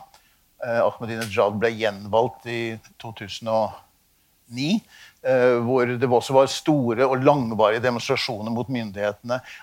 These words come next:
og de mangler, etter min oppfatning, legitimitet i store deler av befolkningen. Eh, i Russland så har det jo, jeg tror,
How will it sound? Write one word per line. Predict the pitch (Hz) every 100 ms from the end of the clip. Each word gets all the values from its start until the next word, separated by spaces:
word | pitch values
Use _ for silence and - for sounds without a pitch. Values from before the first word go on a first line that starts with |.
| -
og |
de | 123
mangler, | 147 165 160 123 110 160
etter | 151 - 147
min | 127
oppfatning, | 117 - 113 123 120
legitimitet | 120 113 135 127 - 120 113 127 -
i |
store | 123 - 139 110 113
deler | 131 101 104
av | 101
befolkningen. | - 107 - 107 127 131 - - - _ _ _ _ -
Eh, | 127 127 127 127 127 123 120 120 117 120 117 _ _ _ _ _ _ _ _ _ -
i | 139
Russland | 131 120 - 160 151
så | 156
har | 131 127 120
det |
jo, | 139 143 135
jeg | 131 127 120 127
tror, | 139